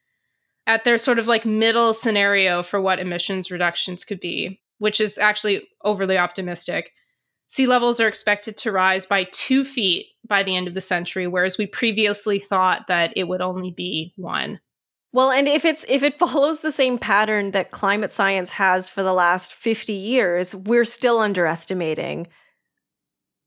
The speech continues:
Speaker 2: 'Cause every time we learn something new, it's like, "Oh, this is actually much worse than we
Speaker 1: <laughs>
Speaker 2: thought it was," or "It's happening much sooner." Like,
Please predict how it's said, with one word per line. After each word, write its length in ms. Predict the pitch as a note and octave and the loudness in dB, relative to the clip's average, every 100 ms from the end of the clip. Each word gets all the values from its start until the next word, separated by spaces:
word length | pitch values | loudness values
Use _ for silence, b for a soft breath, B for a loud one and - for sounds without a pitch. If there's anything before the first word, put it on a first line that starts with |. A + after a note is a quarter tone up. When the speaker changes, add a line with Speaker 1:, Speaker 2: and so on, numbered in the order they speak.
| _ | _
Speaker 2:
'Cause 180 | - A#3 | -2 0
every 320 | - A#3+ C4 | 0 0 0
time 220 | B3+ B3+ A#3+ | 0 0 2
we 100 | A#3 | 2
learn 260 | A3+ A3+ | 2 2
something 320 | A#3 G3+ G3 | -2 -2 -2
new, 280 | G3 G3 F3 | 0 0 0
it's 200 | E3+ F3+ | -2 -2
like, 160 | G3+ F#3+ | -2 0
"Oh, 180 | D4+ E4+ | 0 -2
this 180 | C4 D#4+ | -2 -2
is 120 | G4 | 0
actually 560 | G#4+ B4 D5 C5+ B4 B3+ | -2 -2 0 2 2 2
much 240 | B3+ - | 2 0
worse 320 | A#3+ A3+ A3 | 0 2 0
than 160 | - G3+ | 0 -4
we 100 | G3 | -2
Speaker 1:
<laughs> 60 | G3+ | 0
Speaker 2:
thought 180 | F#3+ | 0
it 80 | F#3 | 0
was," 300 | D#3+ D#3 D#3+ | -2 -2 -2
or 220 | - D4 | 0 2
"It's 160 | E4 E4 | 2 0
happening 420 | F4 F4+ D#4+ C#4+ | 0 0 0 0
much 220 | B3 A#3 | 0 -2
sooner." 480 | - B3 A3+ F3 E3+ | -6 -2 -2 -2 -2
Like, 280 | F#3 F#3+ - | 0 0 -2